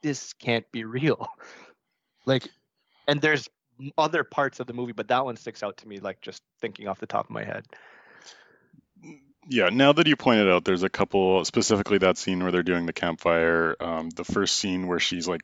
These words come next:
Speaker 2: plowing the field, it, it
Speaker 1: Yeah,
Speaker 2: looks
Speaker 1: yeah.
Speaker 2: really bad, and then the time that they meet the Blood Axes, that kinda seems like a really cheap set design. But, like,
Speaker 1: Yeah.
Speaker 2: the bar that they go into in Viking Town,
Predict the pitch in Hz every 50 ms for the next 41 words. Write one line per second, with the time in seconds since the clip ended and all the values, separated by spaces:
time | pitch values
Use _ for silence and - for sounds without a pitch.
0 | _ _ _ _ - - - 95 82 85 87 87 87 87 87 - - - 95 87
1 | 87 98 104 104 104 104 - _ - - 143 - - 151 147 135 120 113 107 98
2 | 92 - 120 107 98 95 92 95 90 92 85 85 87 90 90 - - - - -
3 | - - - - _ - - 95 98 98 95 95 92 92 92 85 - _ - 104
4 | - - 101 92 92 92 87 - 95 92 92 90 - 92 80 - 87 80 80 80
5 | 78 73 - - 82 80 78 - - - - - _ _ - - - - 87 82
6 | - _ - - 92 82 82 78 - 85 82 76 82 76 - 82 78 78 76 76
7 | 76 76 76 _ _ _ _ _ _ - - - - 95 - - - - 92 82
8 | - 98 90 104 110 117 131 147 156 151 - - - - - _ 101 120 117 -
9 | 120 110 107 123 120 110 101 92 98 _ _ - - _ _ _ _ _ _ _
10 | _ - 104 92 110 127 117 87 - 107 92 90 95 101 113 117 110 113 101 104
11 | 110 104 101 107 98 92 92 90 92 - - 107 101 101 90 78 87 87 85 85
12 | 85 87 - - 104 98 90 - 104 107 110 110 117 113